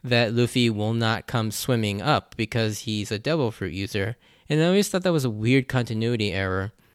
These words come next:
Uh, and now it's obviously not a big deal. I mean, I guess you could say that either Sanji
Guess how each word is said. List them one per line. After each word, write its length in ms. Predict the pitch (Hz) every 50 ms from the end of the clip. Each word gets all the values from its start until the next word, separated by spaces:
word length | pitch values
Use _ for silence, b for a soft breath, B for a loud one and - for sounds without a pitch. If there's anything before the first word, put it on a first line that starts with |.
| b _ -
Uh, 360 | 131 123 117 110 107 98 98 98
and 120 | - 143 139
now 160 | 131 120 117
it's 220 | 113 - - - - -
obviously 340 | 131 143 127 117 - 120
not 160 | 107 107 104 98
a 60 | 98
big 440 | 110 _ - 104 104 107 113 123 127
deal. 280 | 139 135 139 147 151
I 80 | 120 143
mean, 140 | 151 143 135
I 60 | 120
guess 300 | 110 131 151 180 180 -
you 80 | 127
could 140 | - 117 104
say 260 | - - 113 107 107
that 160 | 98 107 104 85
either 220 | 117 117 110 107
Sanji 580 | 104 - - 120 110 110 95 101 101 98 95